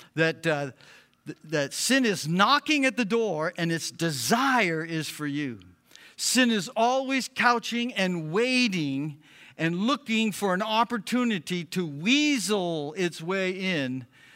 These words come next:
to the Christian life and cause disharmony and disunity and all the other problems that sin causes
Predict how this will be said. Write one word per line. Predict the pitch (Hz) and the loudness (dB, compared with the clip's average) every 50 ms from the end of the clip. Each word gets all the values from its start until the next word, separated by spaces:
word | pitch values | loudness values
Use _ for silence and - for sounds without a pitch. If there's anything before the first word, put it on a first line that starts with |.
| - - - - | -20 -20 -14 -8
to | - 156 | -6 -4
the | 147 143 | -4 -4
Christian | - 170 180 165 - - 151 143 | -4 -4 -4 -4 -4 -4 -2 -2
life | 147 151 143 135 127 131 127 - - - - | 0 0 0 0 -2 -4 -6 -8 -12 -16 -12
and | - 139 131 113 | -10 -8 -8 -6
cause | - 147 147 143 135 135 135 110 - - - - _ _ _ _ - _ _ _ _ _ _ - | -4 -2 -2 0 0 -2 -4 -6 -10 -14 -16 -18 _ _ _ _ -20 _ _ _ _ _ _ -12
disharmony | 131 120 - - 147 151 147 143 143 143 143 143 143 143 135 131 | -10 -10 -8 -6 -6 -4 -4 -4 -4 -2 -2 -2 -2 -2 -4 -6
and | 110 101 101 - | -8 -10 -12 -10
disunity | 131 127 - - 143 139 139 135 139 135 123 131 131 131 131 131 123 | -10 -10 -8 -6 -6 -4 -4 -2 -2 -4 -2 -4 -4 -2 -4 -4 -6
and | 110 101 95 98 101 98 98 - _ _ _ _ _ _ _ _ _ _ _ _ _ _ _ _ _ _ _ _ _ _ - - - | -6 -8 -12 -14 -16 -18 -20 -20 _ _ _ _ _ _ _ _ _ _ _ _ _ _ _ _ _ _ _ _ _ _ -20 -20 -14
all | - 139 127 | -10 -10 -8
the | 117 131 123 | -6 -6 -6
other | 131 127 135 123 | -6 -6 -6 -8
problems | - - 147 147 143 131 127 139 139 127 117 - | -6 -4 -2 -2 -2 -2 -4 -4 -4 -4 -6 -6
that | 143 123 - | -10 -10 -8
sin | - - 151 139 135 123 | -6 -4 -4 -4 -4 -4
causes | - 139 135 131 127 123 110 120 123 117 107 - - - | -4 -4 -4 -4 -4 -6 -8 -10 -12 -12 -12 -14 -14 -16